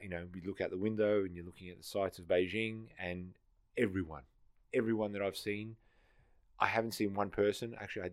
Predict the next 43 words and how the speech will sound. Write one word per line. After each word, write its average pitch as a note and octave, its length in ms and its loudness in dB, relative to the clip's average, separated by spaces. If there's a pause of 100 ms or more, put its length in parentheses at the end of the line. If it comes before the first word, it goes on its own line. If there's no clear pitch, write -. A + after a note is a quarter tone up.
that's F#2 160 -10
a E2+ 60 -2
lie, F2+ 320 0
I F2 40 -12
did F2+ 160 -6
see - 160 0
one F2 180 0
person F2+ 320 -2
going F2 160 -4
for F2 120 0
a D#2+ 60 4
jog F#2 320 2 (380)
without F2+ 220 2
a F2 40 -2
mask F2+ 360 -2
on, A#2+ 220 -2 (460)
but F#2 140 4
I F2+ 40 4
can F#2+ 160 -4
guarantee F#2 440 6
that F2 160 0
person E2 260 -8
had E2 180 -12
that E2+ 160 -14
mask F2 380 -4
in D#2+ 80 -4
their D#2+ 100 -8
pocket, D#2 360 -10
because F2 360 -2 (240)
everybody A2 520 6
else, G2 360 4 (380)
whether F#2+ 240 0
they're F2+ 180 2
in F2 140 0
cars, A2+ 580 6
whether F#2 280 6
on F2 100 0
their F2 120 -2
motorbikes, G#2+ 680 4
whether E2+ 140 -10
they're F2 100 -8
on E2 80 -10
scooters, A2 680 0